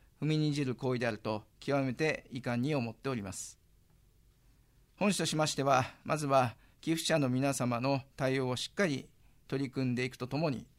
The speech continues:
今後二度とこうしたことが起こらないよう、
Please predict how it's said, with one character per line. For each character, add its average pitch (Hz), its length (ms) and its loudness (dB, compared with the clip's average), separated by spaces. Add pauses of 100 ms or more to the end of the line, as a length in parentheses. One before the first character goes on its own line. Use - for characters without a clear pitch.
(480)
今 170 160 4
後 165 80 4
二 170 120 2
度 180 120 6
と 143 260 4 (260)
こ 147 120 -2
う 143 40 2
し 143 40 -6
た 143 100 -4
こ 139 80 -6
と 127 140 -2
が 127 100 0
起 123 60 -6
こ 151 100 -2
ら 156 140 4
な 147 100 2
い 127 100 0
よ 123 360 0
う、 - 40 -20